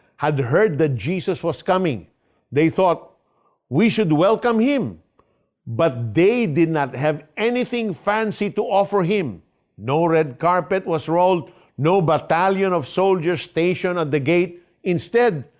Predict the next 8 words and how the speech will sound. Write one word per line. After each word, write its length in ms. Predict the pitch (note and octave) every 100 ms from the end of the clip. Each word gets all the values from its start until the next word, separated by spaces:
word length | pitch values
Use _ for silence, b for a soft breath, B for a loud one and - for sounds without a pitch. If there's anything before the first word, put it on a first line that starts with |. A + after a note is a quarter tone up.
| _ _
they 200 | B2 D3+
spread 500 | C#3 - - F#3+ F#3+
their 160 | D3 C3+
coats 560 | C3+ - F#3+ F#3+ - -
on 300 | D3+ C3+ A#2+
the 100 | A2+
ground 560 | G#2+ C3+ D3+ D#3+ D3+ - b b
while 300 | A#2+ C#3 C3+